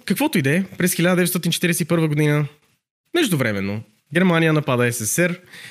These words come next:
и Б К П са вкарани във военен режим от съветските им кукловоди.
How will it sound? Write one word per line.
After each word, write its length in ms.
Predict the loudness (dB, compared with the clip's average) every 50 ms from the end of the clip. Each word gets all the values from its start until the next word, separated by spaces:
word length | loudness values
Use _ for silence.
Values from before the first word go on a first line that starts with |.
| -14 -2 -2
и 100 | 0 2
Б 120 | 2 0
К 120 | 0 0 0
П 180 | 0 0 0
са 120 | 0 -2 -2
вкарани 420 | -2 0 0 2 2 2 2 2
във 220 | 2 0 0 0
военен 300 | 0 0 2 2 2 2
режим 340 | 2 2 0 0 0 -2 -2 -6 -12 _ _ _ _ _ _ _ _ _ _ _ _ _ _ -8 -2
от 200 | -2 0 0 0
съветските 460 | -2 0 0 0 -2 -4 -6 -6 -4
им 80 | -4 -4
кукловоди. 480 | -4 -6 -6 -6 -6 -4 -6 -8 -8